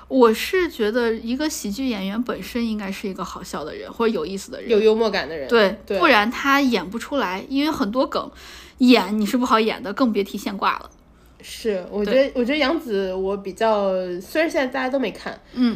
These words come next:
Speaker 2: 我比较期待吧，还是，因为
Speaker 1: 嗯。
Speaker 2: 我之前的，根据我看一些综艺节目的了解的话，我觉得杨紫这个人挺有意思的。
Speaker 1: 那应该还行，因为我没看过她的综艺节目。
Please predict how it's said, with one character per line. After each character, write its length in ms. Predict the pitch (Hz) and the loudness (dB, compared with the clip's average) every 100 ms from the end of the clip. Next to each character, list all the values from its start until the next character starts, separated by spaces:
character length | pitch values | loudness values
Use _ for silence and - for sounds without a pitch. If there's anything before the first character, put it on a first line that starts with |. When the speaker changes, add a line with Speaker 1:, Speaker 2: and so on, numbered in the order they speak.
| - | -2
Speaker 2:
我 100 | 220 | -4
比 140 | 226 226 | -2 0
较 520 | 226 226 202 185 175 | 2 2 0 -4 -10
期 280 | 175 - 294 | -12 -6 0
待 140 | 277 | 0
吧， 100 | 175 | -2
还 160 | 170 170 | -8 -12
是， 220 | - 202 | -8 -4
因 100 | 220 | 4
为 140 | 254 | 4
Speaker 1:
嗯。 160 | 262 247 | 4 0
Speaker 2:
我 280 | 214 180 139 | -2 -4 -4
之 220 | 190 254 | -8 -10
前 300 | 240 220 196 | -4 -4 -2
的， 260 | 214 202 185 | -2 -2 -2
根 160 | - 269 | -2 0
据 80 | 262 | 0
我 160 | 175 | -2
看 200 | 170 262 | -4 -4
一 60 | 240 | -2
些 100 | 262 | -2
综 160 | 269 | -2
艺 60 | 262 | -2
节 140 | 214 | -2
目 80 | 220 | -2
的 80 | 220 | -2
了 180 | 175 185 | -2 -2
解 80 | 214 | -4
的 80 | |
话， 100 | 175 | -4
我 40 | 196 | -4
觉 60 | |
得 40 | 190 | -4
杨 140 | 196 | -4
紫 100 | 208 | -4
这 100 | 185 | -4
个 60 | 196 | -6
人 240 | 175 160 | -6 -8
挺 160 | 196 202 | -6 -6
有 60 | |
意 120 | 151 156 | -6 -12
思 140 | - | -18
的。 100 | - - - | -20 -20 -4
Speaker 1:
那 180 | 415 415 | 2 6
应 80 | 254 | 6
该 140 | 208 | 6
还 180 | 208 214 | 2 -4
行， 220 | - - | -8 -6
因 80 | 247 | -2
为 100 | 330 | 0
我 80 | 220 | 0
没 140 | 185 | 0
看 160 | - 277 | -4 -2
过 80 | 226 | -2
她 100 | 196 | -4
的 80 | |
综 160 | 190 185 | -8 -10
艺 80 | 190 | -10
节 160 | - | -12
目。 220 | - - | -14 -16